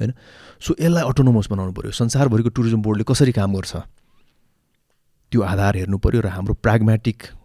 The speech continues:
वेमा त्यो नीतिगत रूपमा सुधार गरिसकेपछि यो टुरिज्म बोर्डले साँच्चै नै नेपालको प्रमोट गर्नेछ विश्वमा।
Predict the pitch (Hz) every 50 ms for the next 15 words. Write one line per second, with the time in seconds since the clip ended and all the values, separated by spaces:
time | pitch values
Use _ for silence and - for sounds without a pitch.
0 | _ _ - 101 101 107 110 107 98 98 107 135 - _ _ _ _ _ _ -
1 | 156 160 151 123 113 117 113 - 127 113 123 117 - - - - 110 101 - -
2 | 104 120 - - - - - - - - _ - - 110 113 110 127 117 107 107
3 | 104 - - - 98 98 - 110 104 104 123 147 131 - 131 117 113 110 110 107
4 | 98 98 98 98 98 98 - 127 110 110 - - - 127 117 107 98 98 98 -
5 | 92 98 98 - - 101 95 98 95 95 95 95 92 - 98 98 95 - - -
6 | 107 107